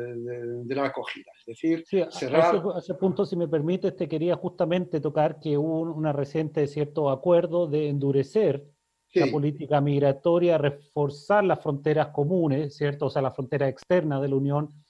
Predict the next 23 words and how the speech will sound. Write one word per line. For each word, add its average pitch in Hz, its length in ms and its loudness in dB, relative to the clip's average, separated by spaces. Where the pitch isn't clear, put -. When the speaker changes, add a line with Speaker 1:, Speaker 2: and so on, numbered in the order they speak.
Speaker 2:
dándole, 139 360 2
asignándole 139 560 2
más 139 140 2
recursos 139 380 -2
a - 60 -6
Frontex, 151 460 0
que - 140 -10
es - 20 -4
la 113 80 -6
agencia 165 340 0
Speaker 1:
Eso 143 220 0
Speaker 2:
a 123 60 -2
cargo 135 200 -2
Speaker 1:
es. 139 60 -2
Speaker 2:
de - 40 -18
frontera, 160 640 0
aumentar 139 720 2
su - 160 -10
personal 143 500 0
en 135 140 0
diez 123 120 -2
mil 143 220 0
funcionarios, 151 760 -2